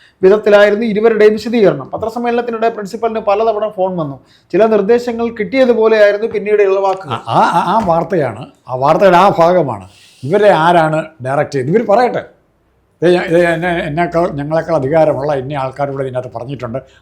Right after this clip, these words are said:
Speaker 2: അവർ കൺവിൻസ്ഡ് ആണ്, ഇദ്ദേഹമാണ് ഇത് കൊണ്ടുവച്ച്, രണ്ടാമത് കൊണ്ടുവച്ച്." അങ്ങനെ അവിടുത്തെ സി സി ടി വി ഉണ്ട്, അതൊന്ന് കാണണ്ടേ? അത് ഒന്ന്,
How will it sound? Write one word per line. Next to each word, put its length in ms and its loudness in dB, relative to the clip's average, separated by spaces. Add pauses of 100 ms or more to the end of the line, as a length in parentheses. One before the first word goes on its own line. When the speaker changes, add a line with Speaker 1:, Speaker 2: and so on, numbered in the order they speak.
Speaker 2:
അവർ 280 -2
കൺവിൻസ്ഡ് 480 -6
ആണ്, 200 -4 (320)
ഇദ്ദേഹമാണ് 440 0
ഇത് 100 -6
കൊണ്ടുവച്ച്, 400 -2
രണ്ടാമത് 260 -2
കൊണ്ടുവച്ച്." 480 -8 (400)
അങ്ങനെ 200 -4
അവിടുത്തെ 320 -8
സി 160 -2
സി 120 -2
ടി 140 0
വി 100 6
ഉണ്ട്, 180 -2
അതൊന്ന് 360 -8
കാണണ്ടേ? 360 -2 (880)
അത് 80 2
ഒന്ന്, 180 0